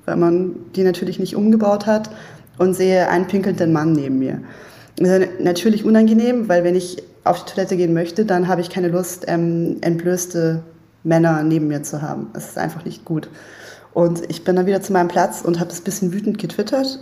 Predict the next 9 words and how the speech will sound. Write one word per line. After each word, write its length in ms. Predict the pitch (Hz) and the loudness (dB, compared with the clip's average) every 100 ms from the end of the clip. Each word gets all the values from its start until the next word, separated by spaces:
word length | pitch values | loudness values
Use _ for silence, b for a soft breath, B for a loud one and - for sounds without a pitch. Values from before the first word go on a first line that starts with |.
| - | -6
und 100 | 175 | -2
meinte, 440 | 180 180 196 175 | 0 0 0 0
die 80 | 175 | 0
Rechte 260 | 175 180 185 | -2 -4 -4
von 140 | 180 | -4
Transsexuellen 640 | 170 175 175 170 - 175 170 | 0 -2 -2 -6 -2 2 2
in 60 | |
allen 200 | 170 160 | 2 0
Ehren, 340 | - 170 202 | 0 0 0